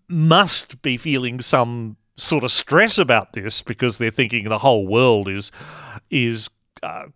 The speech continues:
conspiring to, to really persecute them individually and specifically, but en masse.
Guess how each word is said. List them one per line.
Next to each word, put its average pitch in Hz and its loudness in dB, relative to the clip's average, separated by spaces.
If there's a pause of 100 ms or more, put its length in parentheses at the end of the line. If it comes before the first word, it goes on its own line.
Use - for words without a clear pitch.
(180)
conspiring 175 2
to, 131 -4 (1080)
to 185 4
really 175 4
persecute 175 0
them 156 2 (100)
individually 156 2
and 143 0
specifically, 127 -2 (200)
but 170 2
en 151 -4
masse. - -2